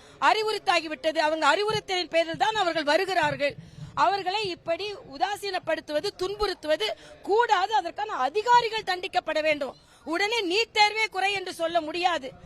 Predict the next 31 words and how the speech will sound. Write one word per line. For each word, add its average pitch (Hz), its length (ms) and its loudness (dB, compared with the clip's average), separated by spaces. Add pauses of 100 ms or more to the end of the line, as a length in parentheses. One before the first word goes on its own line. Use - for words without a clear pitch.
(140)
அது 285 220 -2
மட்டுமல்ல, 392 520 -2
நீட் 359 260 -2
தேர்வில், 370 500 0 (340)
அ, 269 240 4
மாணவர்கள் 359 800 -2 (240)
தவறான 359 480 -2
முடிவை 359 320 -4
எடுத்துவிடக் 339 460 -4
கூடாது, 330 480 -6 (300)
இலகுவாக 427 600 4
இருந்தது 370 480 -4
என்று 349 200 -4
பல 330 260 -2
மாணவர்கள் 330 520 0
சொல்லி 302 240 -6
இருக்கிறார்கள். 269 580 -6 (340)
ஒரு 339 220 -4
முறை 427 240 2
வாய்ப்பில்லை 370 500 2
என்றால் 320 300 -2
கூட 403 200 -4
இரண்டு 403 440 -4
முறை 403 200 -6
உங்களுக்கு 339 300 -8
வாய்ப்பு 330 320 -4
கிடைப்பதற்கு 311 560 -6
வாய்ப்பு 311 340 -4
இருக்கிறது. 285 540 -6 (380)
அதனால் 311 400 0
நீங்கள் 339 480 4